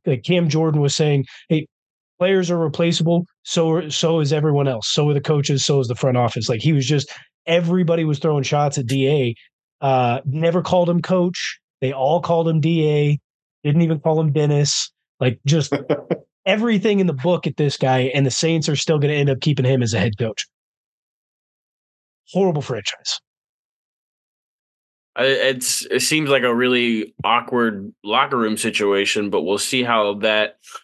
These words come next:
Speaker 3: affects the team next year, because if you have a head coach that you don't wanna play for,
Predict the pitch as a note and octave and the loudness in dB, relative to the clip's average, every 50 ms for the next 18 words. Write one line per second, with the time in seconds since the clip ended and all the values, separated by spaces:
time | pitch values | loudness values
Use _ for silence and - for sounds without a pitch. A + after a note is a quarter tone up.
0 | _ _ _ _ _ - G#2 - - - B2+ B3 - - A2+ - - B2+ A#2+ A2+ | _ _ _ _ _ -6 -4 -2 0 0 0 0 -2 -6 -4 -4 -2 0 0 -2
1 | G#2 G2+ G#2 A#2+ B2+ - - G2+ F2 D2+ - - F2 G2+ F#2+ F#2+ G2+ F2+ G#2+ A2+ | -2 -2 -4 -2 0 -2 -2 0 -2 -4 -4 -6 -8 -8 -6 -6 -6 -4 -2 0
2 | B2 A#2 G2+ F#2 - A2+ A#2+ A2+ - - - B2+ B2 B2 A#2+ - G#2+ G#2 G#2+ A2+ | 0 0 -2 -2 -2 -2 -2 -2 -2 -6 -4 -2 -2 -2 -2 -2 -4 -2 -2 -2
3 | A2 F2 E2 D2 C#2 - - A2+ A2+ B2+ B2+ B2 - G#2 F#2 F2 E2 D#2+ D#2+ - | -2 -2 -4 -6 -8 -6 -2 0 0 0 -2 -2 -2 -2 0 0 0 -2 -4 -6
4 | - | -8